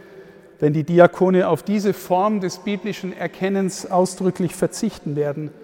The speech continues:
genau davon? Nun, weil ich glaube, dass wir von dieser Beschreibung von Erkennen etwas lernen können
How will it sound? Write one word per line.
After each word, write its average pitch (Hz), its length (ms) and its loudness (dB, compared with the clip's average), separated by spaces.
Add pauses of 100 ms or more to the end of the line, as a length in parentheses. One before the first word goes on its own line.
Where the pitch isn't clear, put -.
(380)
genau 156 340 -10
davon? 160 600 -10 (1600)
Nun, 175 200 -2
weil 214 160 2
ich - 140 -6
glaube, 190 460 6 (540)
dass 185 220 -2
wir 202 100 2
von 190 200 -6
dieser 190 260 -4
Beschreibung 185 920 -4
von - 420 -8
Erkennen 196 760 0 (840)
etwas 165 440 -4
lernen 170 500 -2
können 135 560 -8